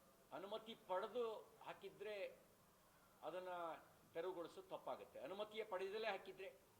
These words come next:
ಮತ್ತು ದೂರು ಕೊಡೋದನ್ನ ಬಿಟ್ಟು,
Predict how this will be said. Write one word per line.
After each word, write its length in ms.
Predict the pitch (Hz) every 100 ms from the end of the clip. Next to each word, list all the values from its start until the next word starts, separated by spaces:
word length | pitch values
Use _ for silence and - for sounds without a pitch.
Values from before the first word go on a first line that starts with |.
| - - - - - - - - - - - - - - - - - - - - -
ಮತ್ತು 200 | 190 170
ದೂರು 200 | 247 -
ಕೊಡೋದನ್ನ 380 | 233 226 220
ಬಿಟ್ಟು, 300 | 180 170 -